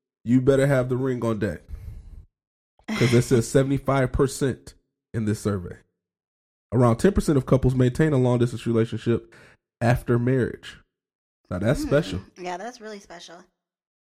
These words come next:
Speaker 1: About three point seven five million married couples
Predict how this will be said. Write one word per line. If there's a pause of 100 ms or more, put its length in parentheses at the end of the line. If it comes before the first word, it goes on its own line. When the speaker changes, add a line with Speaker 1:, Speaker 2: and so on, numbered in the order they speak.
(640)
Speaker 1:
About
three
point
seven
five (240)
million
married
couples